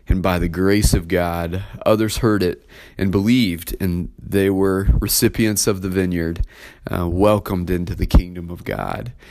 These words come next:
And, um, for those who would not listen, uh, God, uh, s-, brings judgment. For those who do listen,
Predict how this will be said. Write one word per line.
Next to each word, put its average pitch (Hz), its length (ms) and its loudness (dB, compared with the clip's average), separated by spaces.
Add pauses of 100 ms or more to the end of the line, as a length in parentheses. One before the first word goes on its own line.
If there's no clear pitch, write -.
(300)
And, 87 500 -4
um, 50 760 -8 (340)
for - 220 -8
those 101 260 2
who 110 100 2
would 98 120 2
not 101 220 0
listen, 127 500 -2 (440)
uh, 87 540 -4 (340)
God, 95 720 -2
uh, - 280 -8
s-, - 220 -10 (140)
brings 95 320 -4
judgment. 120 520 0 (400)
For - 160 -4
those 90 220 0
who 107 80 4
do 101 220 0
listen, 95 520 -2